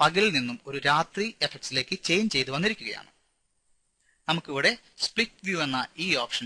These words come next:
ക്ലിക്ക് ചെയ്ത് നോക്കാം. ശ്രദ്ധിക്കുക, ഈ കാണുന്നത് നമ്മളുടെ പ്രൈമറി കളർ കറക്ഷൻ, ഈ കാണുന്നത് സെക്കൻഡറി കളർ കറക്ഷൻ.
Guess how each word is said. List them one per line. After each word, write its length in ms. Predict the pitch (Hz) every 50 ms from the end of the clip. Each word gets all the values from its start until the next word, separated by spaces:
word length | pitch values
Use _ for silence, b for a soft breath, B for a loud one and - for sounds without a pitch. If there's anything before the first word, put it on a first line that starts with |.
| 113 -
ക്ലിക്ക് 200 | 113 - - -
ചെയ്ത് 140 | 110 - - 101
നോക്കാം. 240 | 98 - - 160 226 - _ _ - -
ശ്രദ്ധിക്കുക, 380 | - 127 120 110 - - 117 151 240 - - _ _ _ _ _ _ _ _ _ _ _ _ _ _ _ _ _ _ _ _ _ _ _ _ _ _ _ _ _ _ _ 139
ഈ 40 | - -
കാണുന്നത് 380 | 139 135 131 131 135 131 156 240 - - _ _ _ _ _ _ _ -
നമ്മളുടെ 280 | 135 135 131 127 127 127 - -
പ്രൈമറി 360 | - 131 135 139 139 139 147 -
കളർ 140 | 120 117 117 -
കറക്ഷൻ, 260 | 120 117 - - 311 - _ _ - 135
ഈ 40 | - -
കാണുന്നത് 360 | 123 120 117 113 113 113 240 - _ _ _ _ - -
സെക്കൻഡറി 420 | - 208 - - 214 208 - 269 277 -
കളർ 120 | 120 - -
കറക്ഷൻ. 240 | - - - - -